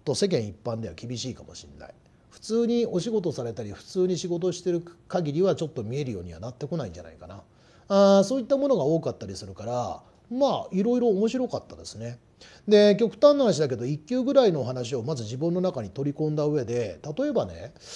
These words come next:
まあ、ネット記事でも何でもいいけどさ、経済記事ってあるじゃないですか。どこどこの会社がこういうことをやりましたとか、こういう設備投資を始めましたとか、こういうことやりましたとか、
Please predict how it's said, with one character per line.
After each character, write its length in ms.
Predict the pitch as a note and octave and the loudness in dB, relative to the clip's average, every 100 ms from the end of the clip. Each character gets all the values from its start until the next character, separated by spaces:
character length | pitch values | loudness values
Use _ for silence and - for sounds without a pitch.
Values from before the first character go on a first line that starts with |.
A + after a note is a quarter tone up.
| - - - - | -14 -14 -16 -4
ま 120 | - E3 | 2 2
あ、 40 | |
ネ 100 | D3+ | 2
ッ 20 | C#3+ | 0
ト 120 | F#3+ | -2
記 120 | A#3+ | 0
事 80 | B3 | 2
で 60 | |
も 100 | C3+ | 0
何 180 | A2+ B2+ | -2 -4
で 60 | D#3 | -2
も 100 | F#3 | 0
い 40 | |
い 20 | |
け 100 | G3 | -2
ど 100 | A2 | -4
さ、 340 | F#2 B2 G#2 - | -6 -6 -6 -8
経 160 | - B3+ | -4 0
済 200 | C4+ C#4 | 2 0
記 100 | C4 | 0
事 100 | C4+ | -4
っ 40 | |
て 120 | - | -2
あ 60 | D#3+ | -2
る 60 | E3 | 0
じ 80 | |
ゃ 40 | D#3 | -2
な 60 | |
い 20 | B2 | -4
で 60 | |
す 100 | - | -8
か。 240 | - G2 G2+ | -8 -10 -4
ど 100 | F#3 | 0
こ 100 | G#3+ | 2
ど 100 | F3 | 2
こ 100 | D3 | 0
の 80 | B2 | -4
会 180 | B2+ A2+ | -6 -8
社 100 | G#2+ | -8
が 120 | A2 | -10
こ 240 | - F3+ | -2 2
う 40 | F#3 | 4
い 40 | |
う 60 | F#3+ | 2
こ 120 | F#3+ | 0
と 60 | A2 | -2
を 60 | |
や 100 | F#2 | -6
り 100 | G#2 | -6
ま 120 | C#3+ | -6
し 80 | D3 | -8
た 60 | G2 | -10
と 60 | |
か、 140 | F#2+ G2+ | -12 -8
こ 220 | E3+ F3 | 0 2
う 40 | |
い 40 | F3 | 2
う 20 | |
設 220 | E3+ D#3+ | 0 -4
備 160 | E3+ D#3 | -6 -2
投 160 | E3+ | -2
資 100 | C3 | -2
を 20 | F#2 | -6
始 220 | F2+ A#2+ | -10 -8
め 80 | B2+ | -8
ま 120 | B2+ | -8
し 80 | - | -12
た 80 | |
と 100 | F#2 | -14
か、 100 | F#2+ - | -16 0
こ 140 | F#3 | 6
う 40 | |
い 40 | F#3 | 6
う 20 | |
こ 80 | F#3 | 4
と 100 | B2+ | -4
や 60 | |
り 100 | F#2 | -8
ま 120 | G2+ G2+ | -10 -14
し 60 | |
た 80 | - | -16
と 100 | - | -20
か、 180 | - | -20